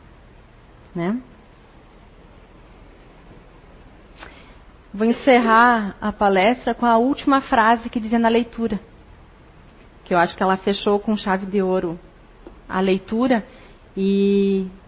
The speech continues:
e vem dizer que realmente a mudança pra melhor, ela é urgente. A gente precisa se melhorar, a gente precisa mudar. Mas compete a cada um de nós,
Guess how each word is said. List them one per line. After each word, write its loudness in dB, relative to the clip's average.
e -4
vem 0
dizer 2
que 0
realmente 0
a -4
mudança 2
pra -2
melhor, 4
ela 4
é 6
urgente. -4
A -8
gente -8
precisa -2
se -4
melhorar, 0
a -6
gente -2
precisa 0
mudar. 0
Mas 2
compete 2
a -2
cada 2
um 0
de 0
nós, 0